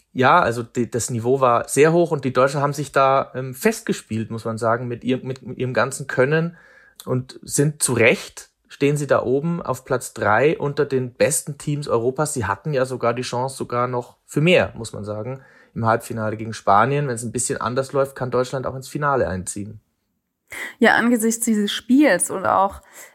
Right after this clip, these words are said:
Speaker 2: äh, angesichts dessen, dass, äh, Spanien jetzt den Titel gewonnen hat bei dieser E M und ja auch amtierender Weltmeister ist, wenn, wenn man dieses Team, also die Spanier, zum Maßstab macht,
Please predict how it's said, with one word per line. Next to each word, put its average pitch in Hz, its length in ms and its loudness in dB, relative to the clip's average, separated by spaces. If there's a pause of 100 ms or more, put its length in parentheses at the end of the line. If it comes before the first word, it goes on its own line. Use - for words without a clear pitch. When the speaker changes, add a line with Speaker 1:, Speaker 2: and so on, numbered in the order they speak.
(120)
Speaker 2:
äh, 202 80 0
angesichts 202 680 2
dessen, 214 260 2
dass, 196 320 2
äh, 190 220 4
Spanien 202 400 0
jetzt 190 300 -2
den 190 100 -2
Titel 262 300 2
gewonnen 196 320 2
hat 196 140 -2
bei 190 180 4
dieser 196 280 2
E 190 100 4
M 190 220 0
und 226 220 2
ja 190 160 4
auch 202 100 -2
amtierender 196 460 -2
Weltmeister 190 680 0
ist, 247 260 -2 (840)
wenn, 226 320 2
wenn 226 100 2
man 226 160 4
dieses 277 360 0
Team, 254 300 2
also 185 220 0
die 202 120 -4
Spanier, 240 480 2
zum 208 160 -2
Maßstab 208 500 0
macht, 190 260 -4